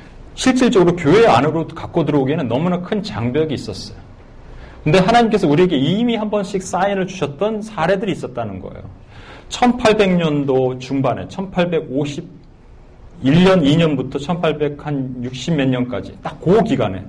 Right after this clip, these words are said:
아주 스페시픽한 타임에 말이에요. 그게 왜 그러냐면 그 전조가 있습니다. 전조는 뭐냐면 그 전까지는, 천팔백 년도 초반까지는 이 전 세계가 어디에 통치 아래 있었냐면, 물론 잘못됐었죠. 그 흑암기죠. 천 년 동안 흑암기죠. 그게 뭐냐면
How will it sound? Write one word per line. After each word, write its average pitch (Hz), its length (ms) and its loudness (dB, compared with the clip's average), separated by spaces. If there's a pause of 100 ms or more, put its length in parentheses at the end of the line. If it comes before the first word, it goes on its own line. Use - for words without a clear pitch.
(500)
아주 180 220 -4
스페시픽한 - 880 -4
타임에 135 340 0
말이에요. 101 400 -6 (160)
그게 151 160 -2
왜 123 160 4
그러냐면 143 220 0
그 147 100 -2
전조가 165 640 -2
있습니다. 101 360 -10
전조는 135 480 -4
뭐냐면 120 600 -4 (460)
그 165 100 0
전까지는, 185 560 2
천팔백 208 420 -4
년도 175 200 -8
초반까지는 170 840 -4 (640)
이 196 140 0
전 214 320 2
세계가 202 380 0
어디에 156 400 0
통치 208 320 -6
아래 165 160 0
있었냐면, 131 360 -6
물론 170 220 0
잘못됐었죠. 131 800 -8
그 120 80 -8
흑암기죠. 175 600 -4
천 - 220 -4
년 220 220 -2
동안 160 240 -4
흑암기죠. 147 520 -6
그게 131 120 -4
뭐냐면 113 560 -2